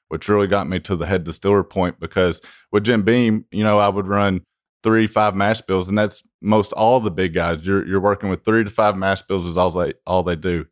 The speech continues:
Here, now we're up to fifty mash bills. So I learned a tremendous amount about the different grains, different percentages, the, the temperatures you're putting the grains in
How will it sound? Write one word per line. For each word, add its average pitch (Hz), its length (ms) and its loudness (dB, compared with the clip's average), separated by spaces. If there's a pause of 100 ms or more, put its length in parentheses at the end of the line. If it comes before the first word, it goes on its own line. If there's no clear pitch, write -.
(260)
Here, 120 480 2 (220)
now 101 200 0
we're 104 140 4
up 101 140 0
to 92 60 -6
fifty 101 340 -2
mash 95 320 0
bills. 76 360 -10 (240)
So - 180 0
I 101 80 4
learned 113 320 2
a 98 60 -6
tremendous 107 560 -2
amount 104 320 2
about 90 240 2
the 90 80 -8
different 90 460 -2
grains, 90 500 0
different 98 340 -4
percentages, 87 760 0
the, 90 300 -2
the 82 120 -12
temperatures 104 560 -2
you're 92 80 0
putting 101 240 -2
the 92 60 -4
grains 92 400 0
in 101 380 2